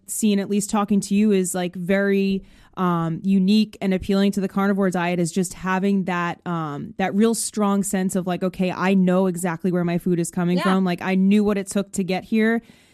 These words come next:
Speaker 1: And being able to kind of, like, trace those lines, that's huge.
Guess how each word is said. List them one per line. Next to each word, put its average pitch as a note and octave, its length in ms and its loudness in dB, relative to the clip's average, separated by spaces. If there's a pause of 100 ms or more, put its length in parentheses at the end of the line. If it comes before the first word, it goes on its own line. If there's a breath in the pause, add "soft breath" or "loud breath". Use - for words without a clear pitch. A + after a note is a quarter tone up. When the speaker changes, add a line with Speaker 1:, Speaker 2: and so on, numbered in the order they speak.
(160 soft breath)
Speaker 1:
And G3 260 0
being A3+ 220 2
able A3+ 180 0
to A3 120 -6
kind G#3 200 -2
of, G3 80 -2
like, F#3 160 -6
trace G3+ 380 -2
those F#3+ 260 -2
lines, F3+ 560 0 (440 soft breath)
that's G#3+ 200 -4
huge. E3 420 -6